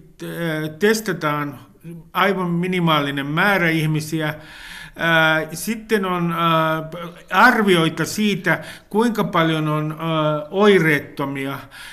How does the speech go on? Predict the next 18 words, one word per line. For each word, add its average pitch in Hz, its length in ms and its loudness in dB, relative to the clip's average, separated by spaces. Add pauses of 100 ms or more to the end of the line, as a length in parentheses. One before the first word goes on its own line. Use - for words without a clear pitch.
(120)
jotka 165 340 0
ei 156 80 2
näy 185 260 2
missään. 165 880 0 (320)
Mihin 254 480 4
lukuihin 190 560 2
mun 170 200 -2
pitäisi 160 380 -2
maallikkona 147 720 0
uskoa 165 440 -2
ja 143 140 -2
mihin 208 500 0
lukuihin 170 460 0
ei 151 120 0
pidä 156 260 -2
missään 165 560 -2
tapauksessa 113 760 -10
uskoa? 110 480 -18